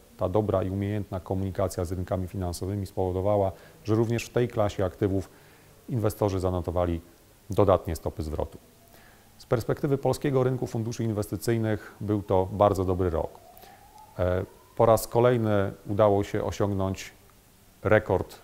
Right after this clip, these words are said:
jeżeli chodzi o zgromadzone aktywa w polskich T F I, które na koniec dwa tysiące siedemnastego roku osiągnęły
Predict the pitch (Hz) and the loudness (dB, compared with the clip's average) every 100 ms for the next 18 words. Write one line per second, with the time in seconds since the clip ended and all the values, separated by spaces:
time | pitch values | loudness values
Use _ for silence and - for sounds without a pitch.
0 | - 95 98 - 101 92 92 90 87 95 | -8 -4 -4 -2 -2 -2 -2 0 0 -4
1 | 90 98 95 92 95 90 90 87 - 90 | -4 -2 -2 -2 -2 0 -2 -4 -4 -2
2 | 85 80 - - 92 - - - 87 - | 0 0 -4 -4 -4 -4 -8 -4 -6 -6
3 | 110 - 98 87 87 92 90 80 92 87 | -10 -6 -6 -4 -6 -4 -4 -4 -4 -4
4 | 90 82 82 85 85 82 92 90 101 - | -6 -10 -10 -10 -8 -8 -8 -6 -6 -8
5 | 95 90 90 90 87 | -10 -8 -6 -4 -6